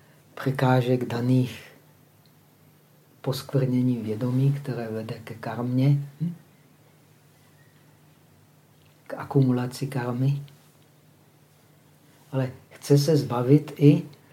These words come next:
eh, všech překážek v poznání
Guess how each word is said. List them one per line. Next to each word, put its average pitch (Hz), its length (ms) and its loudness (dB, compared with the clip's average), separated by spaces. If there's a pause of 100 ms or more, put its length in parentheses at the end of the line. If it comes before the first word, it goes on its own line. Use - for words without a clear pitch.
(300)
eh, 135 100 -4 (320)
všech 147 320 0
překážek 139 800 2 (380)
v 117 340 -12
poznání 127 800 2